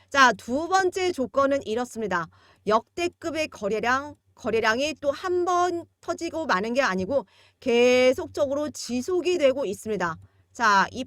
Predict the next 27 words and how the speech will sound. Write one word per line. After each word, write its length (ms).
빨간 520
봉 180
보이시죠? 640
연이은 520
빨간 440
봉. 280
한 240
번 240
터지고 320
파란 320
봉 160
나오고 240
한 180
번 140
터지고 280
파란 260
봉 100
나오고 160
퐁당퐁당이 720
아니고요. 500
계속적으로 920
지금 320
빨간 580
매집봉의 540
흔적이 400
보여지고 440
있죠. 360